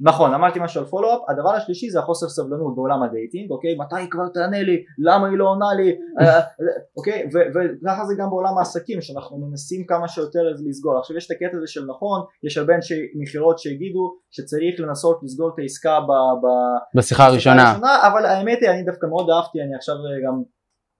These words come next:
Speaker 1: עושה איזשהו ייעוץ מכירות אצל בן אדם מאוד מאוד מוכשר, והוא אמר לי שאם רוב העסקאות שלך נסגרות בשיחה הראשונה, כנראה אתה לא טוב בפולו-אפים, אוקיי? כי אין מה לעשות, יש אנשים שלוקח להם כמה שלבים כדי לקבל החלטה,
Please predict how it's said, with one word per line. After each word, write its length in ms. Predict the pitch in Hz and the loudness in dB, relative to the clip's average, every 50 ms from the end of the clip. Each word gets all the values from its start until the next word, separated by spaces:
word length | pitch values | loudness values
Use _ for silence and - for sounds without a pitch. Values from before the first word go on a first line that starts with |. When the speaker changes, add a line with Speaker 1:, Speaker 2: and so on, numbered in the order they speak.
| - - - - | -20 -20 -12 -10
Speaker 1:
עושה 180 | 143 143 156 160 | -6 -2 -2 -2
איזשהו 280 | 165 156 - 160 147 | -2 -2 -4 -6 -4
ייעוץ 180 | 147 147 143 165 | -4 -4 -6 -8
מכירות 300 | 147 143 - 139 147 147 | -10 -8 -8 -6 -6 -6
אצל 160 | 143 - 131 | -6 -8 -6
בן 220 | 127 127 127 127 | -6 -4 -4 -2
אדם 100 | 143 139 | -4 -4
מאוד 120 | 139 139 139 | -4 -6 -8
מאוד 120 | 139 131 | -8 -10
מוכשר, 240 | 127 123 - - 214 214 | -10 -8 -6 -4 -4 -2
והוא 120 | 160 143 139 | -2 -2 0
אמר 120 | 160 180 | 0 0
לי 200 | 190 190 175 175 - - _ _ | 0 0 -4 -6 -8 -16 _ _
שאם 280 | _ - 170 - 185 226 | _ -8 -6 -4 0 2
רוב 160 | 226 226 220 208 | 2 4 4 2
העסקאות 320 | 190 196 - 175 185 185 | 0 0 -2 -4 -4 -4
שלך 120 | - - 175 156 | -6 -8 -8 -8
נסגרות 440 | 151 143 139 131 143 151 165 175 156 | -8 -8 -6 -2 2 2 2 2 2
בשיחה 300 | 151 147 143 143 - 170 | -2 -6 -6 -4 -2 -2
הראשונה, 400 | 160 160 151 - 165 202 247 247 247 | -2 -2 -4 -6 0 0 2 2 2
כנראה 220 | 156 151 156 170 | -2 -2 -2 -2
אתה 140 | 165 165 151 | -2 0 0
לא 100 | 156 156 151 | -2 -2 -2
טוב 160 | - - - | -6 -8 -8
בפולו-אפים, 520 | - - 139 127 123 - - - - - - _ _ _ _ | -8 -4 -2 -2 -2 -2 -4 -8 -14 -20 -20 _ _ _ _
אוקיי? 260 | - - - 226 226 226 | -12 0 2 2 2 2
כי 120 | 202 170 | 0 0
אין 140 | 185 220 226 | 0 0 0
מה 60 | 220 | 2
לעשות, 340 | 208 185 165 160 185 180 170 175 | 4 4 4 4 0 -4 -4 -4
יש 160 | 180 180 196 | -6 -6 -6
אנשים 360 | 185 165 160 - 185 180 170 | -8 -8 -10 -8 -10 -10 -10
שלוקח 360 | - 160 143 135 143 170 170 170 170 | -8 -8 -8 -6 -2 -2 -4 -2 -4
להם 140 | 160 156 151 147 | -6 -8 -8 -2
כמה 220 | - 165 170 165 160 | 0 0 0 0 -2
שלבים 300 | - 156 151 151 151 147 | -6 -10 -12 -12 -10 -10
כדי 140 | 151 135 135 | -8 -8 -8
לקבל 320 | 131 127 135 131 143 143 | -8 -8 -8 -8 -6 -6
החלטה, 380 | 139 139 139 139 - - 208 | -6 -6 -6 -8 -2 0 0